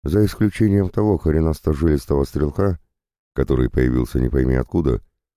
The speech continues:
и сгинул в никуда, слишком быстро сделав и то, и другое, чтобы о нем забыть. Хотя были у меня и другие поводы, чтобы задуматься. Причем более насущные, так как стрелок исчез,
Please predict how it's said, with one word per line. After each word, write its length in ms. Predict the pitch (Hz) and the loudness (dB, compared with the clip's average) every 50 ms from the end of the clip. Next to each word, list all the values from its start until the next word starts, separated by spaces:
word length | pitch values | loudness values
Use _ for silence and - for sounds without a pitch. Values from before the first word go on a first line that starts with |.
| _ _ - | _ _ -4
и 160 | 139 127 123 | 0 0 0
сгинул 420 | 113 85 69 80 92 101 101 95 | 0 0 0 0 2 2 2 2
в 80 | 82 78 | 2 0
никуда, 480 | 82 87 - - 82 67 64 60 58 - - _ _ _ _ _ | 0 0 0 0 0 2 0 0 -2 -4 -10 _ _ _ _ _
слишком 480 | - - - 69 64 - - 73 67 65 | -10 -4 -2 -2 -2 -2 -2 -2 -2 0
быстро 380 | 62 71 73 - - 67 67 64 | 0 -2 -2 -2 -2 -2 -2 0
сделав 400 | 57 57 67 64 64 64 - - - | 0 0 -2 0 0 -2 -4 -6 -6
и 80 | - | -6
то, 180 | - - 69 65 | -4 -2 0 0
и 60 | 62 | 0
другое, 580 | 57 64 69 69 82 92 95 85 67 58 55 52 | 0 -2 -2 0 0 0 2 2 2 0 -2 -4
чтобы 360 | - - - 71 62 62 64 | -6 -6 -4 -4 0 0 0
о 40 | 64 | 0
нем 160 | 62 65 64 | 0 0 0
забыть. 380 | 58 64 62 57 53 53 - _ _ _ _ _ _ _ _ _ _ _ _ _ _ _ _ _ _ _ _ _ _ _ _ _ _ _ - | 0 -2 -2 -4 -6 -10 -10 _ _ _ _ _ _ _ _ _ _ _ _ _ _ _ _ _ _ _ _ _ _ _ _ _ _ _ -4
Хотя 260 | - 139 - 151 139 | -4 -2 0 0 2
были 160 | 127 135 131 | 4 4 4
у 140 | 123 117 107 | 4 6 6
меня 240 | 104 104 107 107 101 | 4 4 4 4 4
и 20 | |
другие 400 | 87 90 101 101 117 120 104 82 | 2 2 0 2 2 2 2 2
поводы, 420 | - 90 87 85 82 71 71 73 69 | 2 2 2 2 2 2 2 0 0
чтобы 280 | - - 76 67 67 | 0 -2 -2 -2 0
задуматься. 680 | 64 67 67 62 58 52 55 53 - - 50 - - _ _ _ _ _ _ _ _ _ _ _ _ _ _ _ | 0 0 0 0 0 -2 -2 -4 -6 -6 -8 -8 -10 _ _ _ _ _ _ _ _ _ _ _ _ _ _ _
Причем 380 | - - 78 73 - 78 73 71 | -2 0 0 0 2 0 0 2
более 300 | 65 73 71 69 69 67 | 2 2 2 2 2 2
насущные, 640 | 69 73 - - 101 - - 65 57 57 57 55 - - _ _ | 0 -2 -2 -4 -6 -4 -4 -4 -4 -2 -4 -6 -8 -12 _ _
так 160 | - 69 64 | -6 -4 -4
как 220 | - 71 62 - - | -2 -4 -4 -4 -6
стрелок 400 | - - - 71 78 78 - 73 | -6 -2 0 0 0 0 0 -2
исчез, 400 | 67 - - 101 98 - - | -4 -4 -2 -4 -4 -4 -6